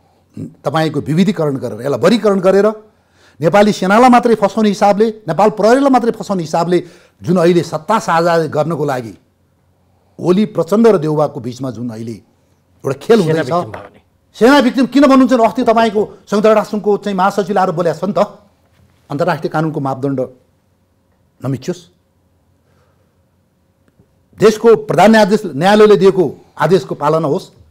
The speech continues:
Speaker 1: र भिक्टिमले न्याय पाओस्"को अनुभूति होस्। तिनवटा कुरा त उसले नि भनेर गएको छ नि त। हेर्नुहोस्, यो शेरबहादुर देउवाजी हुनुहुन्छ, नेपाली काङ्ग्रेसले विचार गरोस्।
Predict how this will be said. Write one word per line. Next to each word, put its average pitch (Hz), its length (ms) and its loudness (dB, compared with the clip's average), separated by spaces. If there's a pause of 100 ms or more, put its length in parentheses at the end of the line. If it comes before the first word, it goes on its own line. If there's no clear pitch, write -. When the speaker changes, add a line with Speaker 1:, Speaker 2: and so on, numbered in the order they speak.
(520)
Speaker 1:
र 185 120 2
भिक्टिमले 190 580 0 (1200)
न्याय 156 180 2
पाओस्"को - 420 -10
अनुभूति 127 400 -8
होस्। 95 140 -20
तिनवटा 180 180 -2
कुरा 160 160 -2
त - 60 -6
उसले 156 160 -2
नि 175 40 -4
भनेर 113 200 -10
गएको - 140 -16
छ - 100 -18
नि 127 60 -12
त। - 140 -20 (840)
हेर्नुहोस्, 151 360 0 (1700)
यो 165 140 0
शेरबहादुर 185 480 2
देउवाजी 180 380 4
हुनुहुन्छ, 160 280 -2
नेपाली 170 300 2
काङ्ग्रेसले 160 360 0
विचार 143 280 -2
गरोस्। 120 420 -10